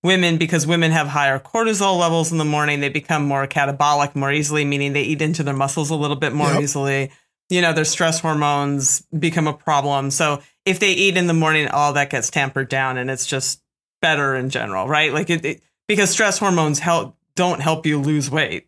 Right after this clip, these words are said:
Speaker 1: They help you do the opposite. Like when your stress hormones are high, when you do eat, your body's like, "Oh, I'm very stressed out. I'm gonna store this," right?
Speaker 2: Uh-huh.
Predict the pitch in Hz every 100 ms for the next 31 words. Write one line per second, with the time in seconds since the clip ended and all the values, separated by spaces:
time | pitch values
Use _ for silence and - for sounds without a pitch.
0 | _ 147 143 160 143 139 139 131 131 135
1 | 131 101 - - - 147 143 147 143 -
2 | 143 151 139 135 135 143 185 160 139 131
3 | 139 135 _ _ 170 160 151 185 185 160
4 | 147 - 151 151 147 160 151 349 403 403
5 | 392 359 220 262 294 302 294 285 269 254
6 | 214 196 - 247 220 127 101 - - -
7 | 147 156 240 -